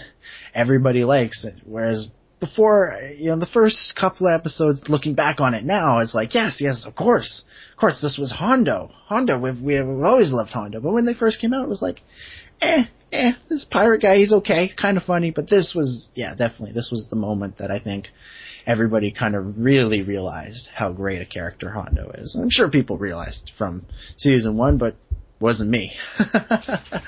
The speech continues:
Um, let's talk a little bit about, uh, the, the fight at the end there. Um, you know, of course, you mentioned Aura leaves Boba behind, and, uh, you know,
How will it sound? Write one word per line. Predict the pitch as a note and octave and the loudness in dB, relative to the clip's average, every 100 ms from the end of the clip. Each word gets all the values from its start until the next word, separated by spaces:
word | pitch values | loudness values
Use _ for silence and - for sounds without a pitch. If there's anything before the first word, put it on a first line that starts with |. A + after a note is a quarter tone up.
| C4 D#4 D#4 G3 C3+ - A#3 A#3 C3+ - - - - - | -8 -4 -4 -4 -6 -10 -6 -6 -6 -10 -12 -12 -14 -2
Um, | E3 F#3 F#3+ F#3 - | 2 2 0 -6 -10
let's | A3 G#3 | -6 -2
talk | B3 A3 | 0 0
a | G3 | 2
little | G3+ G3+ | 4 4
bit | F#3 E3+ | 4 2
about, | C#3+ C#3+ D3+ D3 C#3 | 2 0 2 2 0
uh, | B2 A#2 G#2+ - - | -6 -4 -6 -12 -8
the, | A#2 G#2+ F#2+ _ _ _ - | -4 -4 -6 _ _ _ -6
the | B2 A2+ - | -4 -2 0
fight | D3 A2+ - | 0 0 -4
at | A2 - | -14 -8
the | A2+ | -2
end | B2 A#2 | 0 0
there. | G2+ F2+ | -2 -8
Um, | F2 - - _ _ - | -12 -16 -18 _ _ -12
you | |
know, | G#2 | -12
of | G2 | -4
course, | C3 A2+ | -2 0
you | B2 | 0
mentioned | A#2+ B2 - A2 - - - - _ | 0 0 0 -4 -6 -16 -20 -20 _
Aura | - D#3+ D3 C#3 | 0 2 4 4
leaves | C3 C#3 A#2 - | 2 2 0 -2
Boba | B2+ B2 B2 | -2 2 0
behind, | A2+ A2 A#2+ B2+ D3+ | 0 -2 0 0 0
and, | A2+ G#2 | -4 -6
uh, | G#2+ G2+ | -8 -8
you | D#2+ F#2 | -10 -4
know, | A#2+ G#2+ | -2 -2